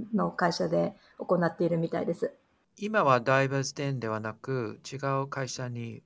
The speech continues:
Speaker 2: 移られたと聞いてるんですけれども、現在は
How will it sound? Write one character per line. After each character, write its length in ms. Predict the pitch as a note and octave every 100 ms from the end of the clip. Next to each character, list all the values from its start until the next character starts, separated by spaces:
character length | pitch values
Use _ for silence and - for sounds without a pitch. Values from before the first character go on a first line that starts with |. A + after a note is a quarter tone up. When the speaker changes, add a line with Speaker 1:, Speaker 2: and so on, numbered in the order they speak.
| _ -
Speaker 2:
移 280 | A#2+ - B2
ら 140 | A#2+
れ 100 | A2+
た 200 | - G#2
と 380 | - G#2+ G2+ - _ _ -
聞 160 | -
い 40 | A2+
て 140 | A2+
る 80 | A2+
ん 60 | A2
で 100 | G#2
す 100 | -
け 140 | G#2+
れ 80 | G2+
ど 100 | G2+
も、 300 | A2+ A2 - _ _ _
現 200 | - C#3
在 300 | C3+ C#3+ C#3
は 360 | C#3 C3+ C3 C3